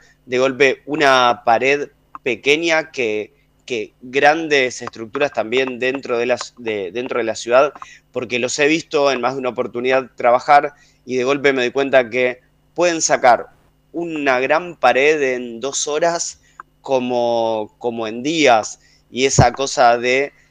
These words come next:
el trabajo de, de la elección del dibujo, de la imagen y también de poder terminar esa pared en, en tan poco tiempo.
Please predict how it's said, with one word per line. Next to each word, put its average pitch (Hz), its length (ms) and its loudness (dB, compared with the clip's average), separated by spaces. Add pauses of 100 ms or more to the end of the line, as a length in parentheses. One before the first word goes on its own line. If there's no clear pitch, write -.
(100)
el 117 340 -4 (100)
trabajo 131 680 2 (400)
de, 107 420 -8
de 104 100 -10
la 107 100 -4
elección 120 420 -6
del 110 300 -4
dibujo, 135 800 0
de 110 260 -2
la 104 220 -4
imagen 135 640 -2
y 110 140 -10
también 123 500 -2
de 123 300 0 (340)
poder 123 220 2
terminar 123 360 -4
esa 123 220 -6
pared 113 320 0
en, 107 260 -6
en 107 300 -12
tan 127 260 -2
poco 120 240 -4
tiempo. 120 420 -6